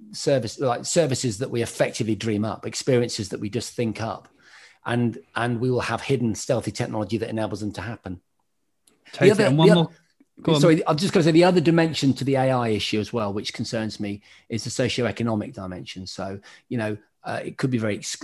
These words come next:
Speaker 1: it, it could exclude sections of society. That's another worry. So that's something we need to get
Speaker 2: Of
Speaker 1: behind.
Speaker 2: course, yeah.
Speaker 1: But a lot of,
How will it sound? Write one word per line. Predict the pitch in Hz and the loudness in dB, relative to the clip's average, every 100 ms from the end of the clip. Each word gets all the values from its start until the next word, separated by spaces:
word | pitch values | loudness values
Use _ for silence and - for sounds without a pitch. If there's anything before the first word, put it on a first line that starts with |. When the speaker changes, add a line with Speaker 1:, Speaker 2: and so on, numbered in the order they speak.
| - | -12
Speaker 1:
it, | - _ - - _ | -14 _ -20 -20 _
it | - - 120 | -12 -8 -4
could | 120 | -4
exclude | 113 - 143 131 123 101 - - _ | -4 -4 0 4 4 2 -4 -18 _
sections | - 135 - - 101 | -6 -4 -4 -6 -8
of | 95 | -8
society. | - - 95 90 - | -10 -8 -8 -10 -12
That's | 92 - 113 | -12 -8 -4
another | 117 110 | -2 -2
worry. | 101 101 104 92 87 | -2 -2 -2 -2 -10
So | - - | -14 -16
that's | - | -12
something | 101 - | -10 -6
we | |
need | 113 104 | -6 -8
to | |
get | - - | -8 -8
Speaker 2:
Of | |
Speaker 1:
behind. | 101 104 104 | -6 -6 -6
Speaker 2:
course, | - | -8
yeah. | 117 | -6
Speaker 1:
But | 131 | 2
a | |
lot | 175 214 | 6 6
of, | 202 | 4